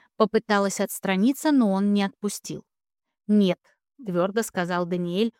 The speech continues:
удерживая меня за живот. "Понимаю, Андреа". Его голос был серьезным. То, что он назвал меня по имени, значило многое. Я подняла взгляд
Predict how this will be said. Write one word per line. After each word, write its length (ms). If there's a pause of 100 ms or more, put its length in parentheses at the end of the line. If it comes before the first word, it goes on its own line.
(140)
удерживая 600
меня 320
за 140
живот. 360 (640)
"Понимаю, 580
Андреа". 500 (760)
Его 260
голос 360
был 200
серьезным. 720 (400)
То, 140
что 180
он 160
назвал 420
меня 300
по 160
имени, 520 (320)
значило 460
многое. 600 (520)
Я 140
подняла 440
взгляд 420